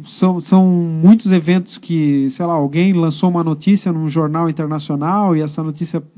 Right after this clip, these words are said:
foi absorvida por outros jornais, e aí assessoria de imprensa, e aí a coisa vai de um jeito que, eh, nem os caras que lançaram, eles têm mais controle sobre aquilo, né?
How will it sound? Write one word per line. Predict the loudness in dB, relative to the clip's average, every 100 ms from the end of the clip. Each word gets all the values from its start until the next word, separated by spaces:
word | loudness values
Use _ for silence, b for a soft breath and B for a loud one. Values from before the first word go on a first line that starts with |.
| -20 -20
foi | _ 0 0
absorvida | -2 -4 -4 -4
por | -2
outros | -4 -4 -6
jornais, | -4 -4 -4 -2 -2 -2 -2
e |
aí | -4
assessoria | -4 -6 -6 -4 -2
de |
imprensa, | -4 -4 0 0 0 -2 -4 -6 -6 -12 b b b b b -10
e | -4
aí | -2 -2 -2
a | -2
coisa | 0 0 2 0
vai | 0 0 0 0 0 -2
de | -2
um | -2
jeito | 0 0 -2
que, | -6 -2 2 2 2 0 -2 -4 -6 -8
eh, | -8 -8
nem | -2 2
os | 2
caras | 2 0 0 -2
que | -2
lançaram, | -2 -2 -4 -2 -2
eles | -4 -4
têm | -4
mais | -4 -4
controle | -4 -2 -2
sobre | -2 -4 -6
aquilo, | -4 -6
né? | -6